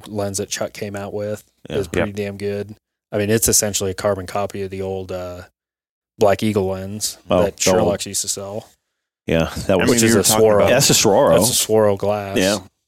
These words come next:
Speaker 3: You're talking about, um, glare and stuff like that. I know, uh, Doc's got one that, that has filters on it.
Speaker 1: Mm-hmm.
Speaker 3: It helps with the glare,
Speaker 2: So,
Speaker 3: stuff
Speaker 2: you know,
Speaker 3: like
Speaker 2: it's
Speaker 3: that,
Speaker 2: funny
Speaker 3: if
Speaker 2: you
Speaker 3: wanna
Speaker 2: say
Speaker 3: run a
Speaker 2: that.
Speaker 3: filtered lens.
Speaker 2: I actually ordered the Bowfinger thirty millimeter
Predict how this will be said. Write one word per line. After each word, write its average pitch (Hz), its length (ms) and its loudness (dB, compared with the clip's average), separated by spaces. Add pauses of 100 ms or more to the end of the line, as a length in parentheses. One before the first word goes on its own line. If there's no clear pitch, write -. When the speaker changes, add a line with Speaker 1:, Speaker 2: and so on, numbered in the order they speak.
(420)
Speaker 3:
You're 101 120 0
talking 95 300 0
about, 87 240 2
um, 80 400 -2 (640)
glare 87 340 4
and 90 100 0
stuff 85 280 -2
like 82 160 -2
that. 85 180 0
I 85 80 0
know, 85 480 -2 (260)
uh, - 120 -20 (760)
Doc's 80 320 -2
got 78 220 0
one 85 300 -2
that, 80 160 -4 (180)
that 87 140 2
has 78 180 -4
filters 95 440 -2
on 78 180 -4
it. 76 100 -14 (280)
Speaker 1:
Mm-hmm. 110 260 -2 (220)
Speaker 3:
It 85 60 0
helps 82 300 0
with 85 80 -6
the - 80 -6
glare, 80 400 2
Speaker 2:
So, 80 80 -6
Speaker 3:
stuff 139 160 4
Speaker 2:
you 120 80 6
know, 127 60 6
Speaker 3:
like 117 60 6
Speaker 2:
it's 107 80 2
Speaker 3:
that, - 60 0
Speaker 2:
funny 123 140 4
Speaker 3:
if - 20 4
Speaker 2:
you - 40 6
Speaker 3:
wanna 87 100 4
Speaker 2:
say 135 100 2
Speaker 3:
run 120 80 4
a - 40 4
Speaker 2:
that. 92 100 4
Speaker 3:
filtered 87 420 0
lens. 85 340 -2
Speaker 2:
I 110 140 2
actually 110 380 2
ordered 98 420 2
the 92 100 -2
Bowfinger 90 680 0
thirty 95 280 0
millimeter 85 600 0